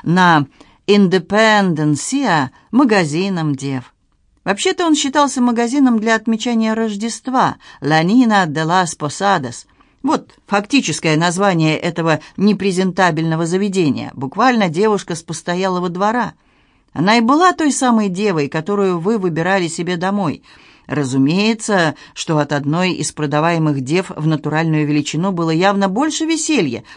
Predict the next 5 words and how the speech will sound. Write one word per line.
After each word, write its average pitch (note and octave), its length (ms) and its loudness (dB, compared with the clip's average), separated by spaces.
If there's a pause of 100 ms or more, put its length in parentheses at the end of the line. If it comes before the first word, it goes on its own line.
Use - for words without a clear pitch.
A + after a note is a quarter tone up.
(100)
на F3 180 2
вашей D#3 280 0
рождественской D#3 760 -4
вечеринке, D#3+ 640 -2 (360)
чем E3+ 440 2